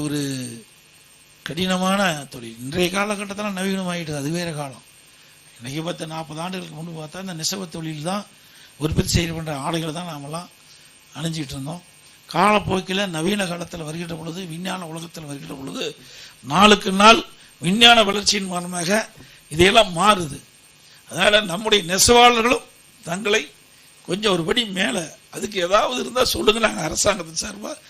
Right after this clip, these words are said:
நவீன முறையில இந்த நெசவு தொழிலை மேற்கொள்வதற்கு ஏதாவது இருந்தா நம்மளுடைய, அஹ், கருத்துக்கள் இருந்தா நீங்க வந்து கொடுத்தீங்களா,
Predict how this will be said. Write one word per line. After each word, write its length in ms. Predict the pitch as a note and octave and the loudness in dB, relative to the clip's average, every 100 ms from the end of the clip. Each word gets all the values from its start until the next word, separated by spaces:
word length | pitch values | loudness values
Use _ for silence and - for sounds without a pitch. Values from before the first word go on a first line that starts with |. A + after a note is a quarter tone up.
| - - C#3 | -20 -16 0
நவீன 400 | E3+ B3 C4+ B3+ | 2 4 6 4
முறையில 340 | G#3+ G#3 G3+ G#3+ A3 - - - - D#3 | 6 4 6 6 4 -12 -20 -20 -18 -10
இந்த 220 | F#3 E3+ D#3+ D3 C3+ C3 - - - - - - - | 0 4 4 0 -6 -12 -20 -20 -20 -20 -20 -20 -4
நெசவு 300 | E3+ G3 C4+ A#3 | 6 6 6 4
தொழிலை 320 | G#3 G3+ F#3 | 2 4 4
மேற்கொள்வதற்கு 680 | F3 F#3+ G3 F3+ E3 E3+ - D#3 | 2 -2 -2 -2 -4 -8 -6 -4
ஏதாவது 240 | E3 - G3+ | -2 -2 -4
இருந்தா 240 | G#3 D4 - - | -4 -4 -4 -6
நம்மளுடைய, 380 | F#3 F3 D#3+ D#3 C#3+ C3 - - - - - - - | -8 -4 -2 -2 -2 -6 -16 -20 -20 -20 -20 -20 -16
அஹ், 400 | C#3 C#3 C#3 C#3 B2 | -10 -8 -8 -10 -12
கருத்துக்கள் 420 | C#3+ D#3+ - D#3 C#3+ | -12 -10 -10 -10 -10
இருந்தா 220 | C#3+ G3 | -8 -8
நீங்க 240 | G#3 E3 D3 | -6 -6 -8
வந்து 180 | D#3+ E3 | -8 -10
கொடுத்தீங்களா, 460 | D3+ D3+ C#3 D3+ | -12 -12 -12 -8